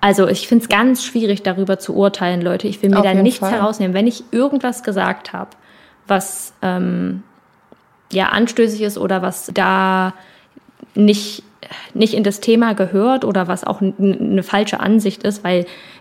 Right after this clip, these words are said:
Speaker 1: meiner Meinung nach gibt es in dem, in den Themen falsche Ansichten. Nicht, ich, nicht von wegen
Speaker 2: Ja.
Speaker 1: hier, jeder kann seine Ansicht haben. Ist ja, ist ja jedem selbst überlassen, was er macht.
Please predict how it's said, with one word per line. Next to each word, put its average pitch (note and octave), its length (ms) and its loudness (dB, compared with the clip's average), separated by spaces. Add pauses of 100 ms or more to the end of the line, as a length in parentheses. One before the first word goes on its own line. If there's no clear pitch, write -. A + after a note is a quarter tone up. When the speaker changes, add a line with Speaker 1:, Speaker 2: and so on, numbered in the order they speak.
Speaker 1:
meiner F#3+ 260 4
Meinung F#3 280 2
nach - 180 -2
gibt G3+ 240 -2
es G3+ 160 -2
in G3 240 4
dem, F3+ 220 4 (120)
in G3 200 4
den F3 180 2
Themen F3+ 400 2
falsche F3 340 -2
Ansichten. F#3 680 -2
Nicht, F3+ 320 -2
ich, - 260 -18
nicht F#3+ 220 -4
von F#3+ 220 2
wegen F#3 140 6
Speaker 2:
Ja. F3+ 60 0
Speaker 1:
hier, F#3 100 2
jeder F3+ 220 0
kann F#3 200 -2
seine E3+ 280 -4
Ansicht F3 360 -4
haben. F3 180 -6
Ist E3+ 140 -12
ja, E3 80 -8 (840)
ist G#3 160 0
ja F3+ 120 2
jedem F3 300 2
selbst F3+ 220 -2
überlassen, F#3 440 0
was F#3 120 -2
er G#3 80 -2
macht. G3+ 300 -2